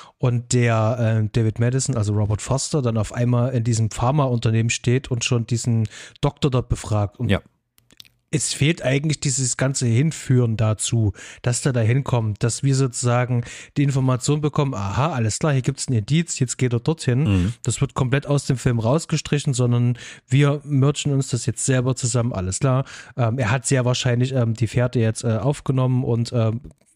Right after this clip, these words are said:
Speaker 1: muss natürlich auch dorthin.
Speaker 2: Mhm.
Speaker 1: Ähm, weil wir ja auch schon viel Wissen haben,
Speaker 2: Ja.
Speaker 1: schon, also wir wissen ja mehr als ja die Leute dort im Film. Und, ähm,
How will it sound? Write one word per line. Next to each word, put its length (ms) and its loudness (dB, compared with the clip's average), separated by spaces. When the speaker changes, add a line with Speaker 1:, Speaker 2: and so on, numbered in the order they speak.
Speaker 1:
muss 320 4
natürlich 340 0
auch 140 -6
dorthin. 320 -2
Speaker 2:
Mhm. 260 4
Speaker 1:
Ähm, 720 -4
weil 180 2
wir 160 4
ja 140 2
auch 120 0
schon 220 0
viel 300 0
Wissen 300 0
haben, 260 0
Speaker 2:
Ja. 80 -4
Speaker 1:
schon, 260 -6
also 320 -4
wir 260 0
wissen 240 0
ja 160 0
mehr 260 0
als 220 -4
ja 80 -2
die 160 -6
Leute 260 -2
dort 160 -8
im 60 -6
Film. 340 0
Und, 400 0
ähm, 460 -2